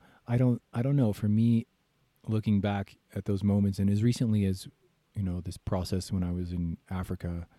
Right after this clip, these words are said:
with Ebola, pandemic, everything, it was, I didn't see, I was in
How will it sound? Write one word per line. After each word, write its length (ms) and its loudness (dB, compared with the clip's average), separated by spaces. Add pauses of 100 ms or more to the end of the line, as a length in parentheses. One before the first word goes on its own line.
(1300)
with 160 -2
Ebola, 680 0 (160)
pandemic, 580 -2
everything, 540 -6 (600)
it 80 0
was, 520 -2
I 120 0
didn't 260 4
see, 280 -12
I 140 -4
was 280 -4
in 360 -2